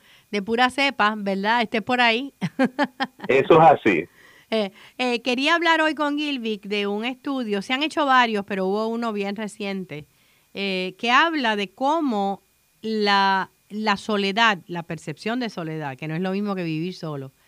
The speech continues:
Speaker 1: sino sentirse solo, puede aumentar significativamente el riesgo de muerte prematura. Eh, también está, eh, ligado a un montón de desórdenes como,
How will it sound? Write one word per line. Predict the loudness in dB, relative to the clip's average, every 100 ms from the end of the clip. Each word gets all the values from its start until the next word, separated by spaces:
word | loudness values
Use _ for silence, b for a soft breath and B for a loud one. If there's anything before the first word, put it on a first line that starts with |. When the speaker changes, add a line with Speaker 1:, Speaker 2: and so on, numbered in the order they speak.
| _ _ _
Speaker 1:
sino | _ -6 -4 -6
sentirse | -6 -6 -6 -6 -6 -8
solo, | -8 -8 -12 _ _ _ _ -4
puede | 0 0 -2
aumentar | -2 0 -2 0 -2 -2
significativamente | -6 -4 -4 -4 -6 -6 -4 -4 -4 -6 -6 -6 -6
el | -4
riesgo | -2 -2 -4 -6 -6
de | -6 -6
muerte | -4 -4 -6
prematura. | -4 -4 -4 -4 -8 -8 -10 -12 _ _ _ _ -8
Eh, | -4 -2
también | -2 -2 -2 -4
está, | -6 -2 2 4 4 4 2
eh, | -2 -4
ligado | -4 -6 0 2 4 2 0 -2 -6 -6
a | -4 -2 -4 -4
un | -4
montón | -4 -6 -8 -4 -4 -2
de | -4 -4
desórdenes | -6 -6 -8 -8 -10 -10
como, | -10 -10 -8 -10